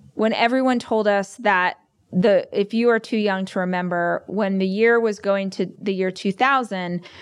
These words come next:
everyone was so terrified that all the computers would be confused by the, the multiple zeros, that basically the entire world,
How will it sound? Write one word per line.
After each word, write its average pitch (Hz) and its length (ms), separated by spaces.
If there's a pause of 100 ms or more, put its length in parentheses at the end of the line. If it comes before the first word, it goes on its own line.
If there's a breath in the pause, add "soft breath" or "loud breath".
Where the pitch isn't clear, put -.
(320 loud breath)
everyone 233 720 (160)
was 208 240
so 247 260
terrified 226 760
that 196 240
all 208 240
the 214 100
computers 208 560
would 202 140
be 196 100
confused 208 680
by 196 180
the, 185 320
the 202 160
multiple 190 460
zeros, 202 500 (320 loud breath)
that 214 220
basically 233 520
the 214 140
entire 214 400
world, 202 320